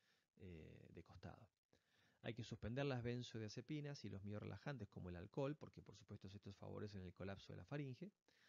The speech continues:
Y en los pacientes que tengan cuadros más, más graves, eh, lo que vamos a utilizar son equipos que se llaman cipap, a través de máscaras nasales o buconasales. cipap, eh, significa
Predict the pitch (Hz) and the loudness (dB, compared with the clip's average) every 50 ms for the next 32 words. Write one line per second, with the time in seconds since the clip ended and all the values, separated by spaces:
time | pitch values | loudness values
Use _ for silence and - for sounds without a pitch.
0 | - - - - 151 156 165 165 - 185 170 196 190 190 175 175 165 - 160 151 | -20 -16 -4 0 2 4 4 6 6 6 6 4 2 2 0 0 0 0 0 0
1 | 151 151 - 156 151 156 151 147 151 151 151 - - - - - 139 135 151 180 | 2 4 4 6 6 6 6 4 4 4 2 0 -4 -10 -8 -4 0 2 4 4
2 | 185 156 127 123 147 165 - - _ _ _ _ _ _ _ - - - _ - | 6 6 6 4 4 2 0 -6 _ _ _ _ _ _ _ -20 -20 -14 _ -2
3 | 131 127 120 110 110 110 107 - 117 127 143 147 151 147 135 147 151 147 - - | 2 2 4 4 4 4 4 2 2 2 4 4 2 2 2 2 2 2 4 4
4 | 147 151 151 - - - 143 127 123 139 151 - - - 117 113 - - 127 117 | 4 4 4 2 -2 -2 -2 0 0 0 -2 -4 -4 -6 -6 -4 -2 -2 -2 0
5 | - 135 131 - 120 107 107 113 117 113 113 - - 120 - - 95 - - - | 0 0 0 0 0 0 2 2 2 2 2 2 2 2 2 2 0 0 0 -2
6 | - - - _ _ _ - - - - - 101 101 101 104 98 98 92 95 - | -4 -6 -6 _ _ _ -8 -6 -4 -2 -2 -2 0 0 0 0 -2 -4 -4 -4
7 | - 107 104 113 123 123 - 131 127 131 127 - - - _ - 113 107 101 110 | -4 -2 0 0 0 0 0 0 0 0 0 -2 -6 -10 _ -4 -2 -2 0 -2
8 | 104 - 90 92 87 - - - - - - - - - _ _ _ _ _ _ | -2 -2 -4 -4 -4 -6 -8 -10 -12 -16 -20 -20 -20 -20 _ _ _ _ _ _
9 | _ _ _ _ _ _ _ _ _ _ _ _ _ _ _ _ _ _ _ _ | _ _ _ _ _ _ _ _ _ _ _ _ _ _ _ _ _ _ _ _
10 | _ _ _ _ _ _ _ _ - - 156 - 214 214 214 _ _ _ _ 143 | _ _ _ _ _ _ _ _ -10 -8 -2 0 2 2 0 _ _ _ _ -10
11 | 139 131 127 127 - - _ _ _ _ - - - 127 127 123 - - 143 - | -8 -8 -8 -8 -12 -18 _ _ _ _ -20 -20 -18 -16 -16 -14 -12 -12 -6 -2
12 | 156 147 143 - | -2 -2 -2 -2